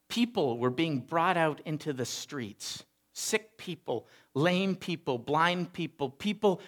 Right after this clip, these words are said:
who were demon-possessed, all kinds of issues. People were being brought out into the street so that Peter's shadow might go across them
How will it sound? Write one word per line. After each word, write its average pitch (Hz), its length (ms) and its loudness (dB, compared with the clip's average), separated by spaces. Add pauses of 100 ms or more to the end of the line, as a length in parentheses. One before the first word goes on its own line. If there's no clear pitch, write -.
(100)
who 196 100 2
were 165 160 2
demon-possessed, 175 1000 0
all 220 240 8
kinds 214 400 2
of 185 220 -2
issues. 180 480 -2 (280)
People 262 360 6
were 208 160 8
being 185 260 4
brought 202 380 6
out 202 180 6
into 208 240 0
the 180 140 -2
street 214 440 -2 (280)
so 226 220 6
that 202 300 4
Peter's 285 460 8
shadow 240 960 6 (800)
might 190 340 4
go 180 200 6
across 165 560 2
them 80 300 -12